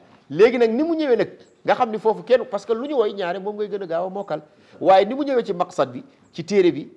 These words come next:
euh, suñu baay boobu, yàlla na ko yàlla dolli ay fan, dolli ko kattan, muy Serigne Mor Diop. Ku ne xam na ay taxawaayam ci tariqa Tijaan, ku ne xam na ay taxawaayam ci tool bii, ci di, ci tool bii nga xam ne moo di diine l'islam.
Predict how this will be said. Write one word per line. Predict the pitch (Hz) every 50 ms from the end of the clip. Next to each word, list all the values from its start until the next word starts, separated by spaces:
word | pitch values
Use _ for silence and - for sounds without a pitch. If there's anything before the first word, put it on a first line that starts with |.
| - _ _ _ _ _ -
euh, | - 135 139 139 139 139 139 139 135 135 135 117 113 117 131
suñu | 135 - 135 139 135
baay | 127 127 127
boobu, | 120 123 120 117 127
yàlla | 135 131 131
na | 127
ko | 127 -
yàlla | 127 127 120 123 120
dolli | 117 117 123 127 123 120 120 120 -
ay | 117 117 120
fan, | 117 - 131 127 120
dolli | 120 120 120 117 117
ko | 117 120
kattan, | - 151 156 - - 131 127 - _ _ _ _ _ _ _ _ _ -
muy | 120 123 127
Serigne | 123 - 135 123 120 120
Mor | 120 123 123 120
Diop. | 107 104 135 139 135 135 - _ _ _ _ _ _
Ku | -
ne | 139 143
xam | 135 - 127 127
na | 123 120
ay | 127 123 123
taxawaayam | - 117 123 123 127 120 117 120 117 110
ci | - 139 -
tariqa | - 123 123 123 120 123
Tijaan, | 117 _ - 127 117 120 113 107 101 _ _ _ _ _ _ _ _ _
ku | - 156
ne | 156 143
xam | - 131 131
na | 127
ay | - 123 120
taxawaayam | - 127 117 117 117 117 117 113 113
ci | - 120
tool | - 120 117 110
bii, | 104 117 117 113
ci | - 110
di, | 110 117 123 123 123
ci | - -
tool | - 127 120 113
bii | 117 139 143
nga | 131 120
xam | 110 113 113
ne | 110
moo | 110 113 110
di | 107 107
diine | 110 113 110 107 107
l'islam. | 101 101 - 107 101 92